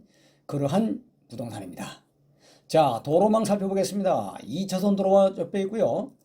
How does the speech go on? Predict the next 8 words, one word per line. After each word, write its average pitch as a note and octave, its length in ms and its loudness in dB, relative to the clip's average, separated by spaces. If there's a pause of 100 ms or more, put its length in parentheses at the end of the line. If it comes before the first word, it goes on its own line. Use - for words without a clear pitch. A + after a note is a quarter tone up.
(340)
요 C3+ 340 2
본부동산으로부터 D#3 840 2
진부 C#3+ 440 0
아이씨까지는 C#3 600 0
승용차로 E3+ 380 -2
이십오 D3+ 320 0
분 D3 140 0
거리, C3 340 -4